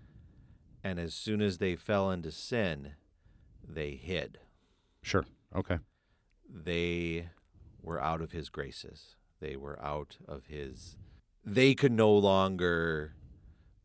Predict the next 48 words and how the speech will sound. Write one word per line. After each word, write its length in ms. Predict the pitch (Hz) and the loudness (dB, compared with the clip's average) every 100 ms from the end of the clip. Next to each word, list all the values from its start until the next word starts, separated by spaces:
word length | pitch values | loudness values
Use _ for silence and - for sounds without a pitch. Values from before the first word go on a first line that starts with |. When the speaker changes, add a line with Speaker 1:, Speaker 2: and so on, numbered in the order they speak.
| - 85 | -16 -10
Speaker 1:
be 320 | 117 110 101 | -4 0 0
with 440 | 90 95 87 - - | 2 2 2 0 -2
God 460 | 90 76 55 - - _ _ - | 2 2 0 -10 -20 _ _ -10
in 160 | 87 82 | -6 -4
the 100 | 80 | -2
way 280 | 85 85 | 0 0
that 220 | 80 76 - | -2 -6 -8
they 140 | 73 | -8
were. 420 | 64 65 - - - _ _ _ _ _ _ _ | -8 -10 -10 -12 -20 _ _ _ _ _ _ _
Their 140 | 90 85 | -4 -2
relationship 960 | 85 85 92 - 90 80 - 78 - | -2 -2 -2 -2 -8 -8 -6 -8 -8
was 180 | 71 69 _ _ - | -14 -14 _ _ -10
broken, 480 | 76 71 - 64 - - _ _ _ _ _ _ - | -6 -6 -8 -18 -20 -20 _ _ _ _ _ _ -20
and 100 | 73 | -16
it 120 | 69 | -12
wasn't 460 | 78 82 76 71 76 | -6 -6 -6 -12 -8
God's 400 | 78 69 65 - | -4 -4 -6 -10
fault. 480 | - - - - - _ _ _ _ _ _ - | -10 -10 -10 -20 -20 _ _ _ _ _ _ -4
Speaker 2:
That 120 | - | 0
makes 220 | 95 95 | 2 2
some 120 | - | 2
sense 320 | 107 82 76 - | 0 0 0 -4
to 80 | 87 | -14
me. 100 | - _ _ - | -18 _ _ -14
Speaker 1:
So 360 | - 87 82 | -4 -2 0
we've 260 | 78 87 87 | -2 -2 2
all 180 | 92 92 | 4 4
had 220 | 92 82 | 2 0
those 180 | 85 - | -2 -4
people 320 | 101 85 90 | -4 -4 -2
in 60 | 82 | -2
our 80 | 78 | -2
lives 400 | 85 95 85 78 | 0 0 0 -4
that 160 | 78 | -8
maybe 260 | 78 82 78 | -6 -6 -6
we've 300 | 76 82 80 | -8 -8 -6
done 200 | 82 80 | -6 -6
something 360 | - 82 - 73 | -6 -10 -10 -8
wrong 380 | 85 87 90 85 | -4 -2 -4 -6
to, 300 | - 92 87 | -6 -2 -2
or 80 | 80 | -4
maybe 280 | 76 73 76 | -6 -8 -10
there's 180 | 73 | -12
been 180 | - 76 | -10 -10
some 240 | 71 85 76 | -8 -10 -10
sort 220 | - 78 | -8 -10
of 120 | 73 | -8
misunderstanding, 1200 | 82 80 85 73 69 - 92 87 85 82 82 78 | -10 -8 -10 -8 -10 -6 -4 -2 -4 -4 -6 -8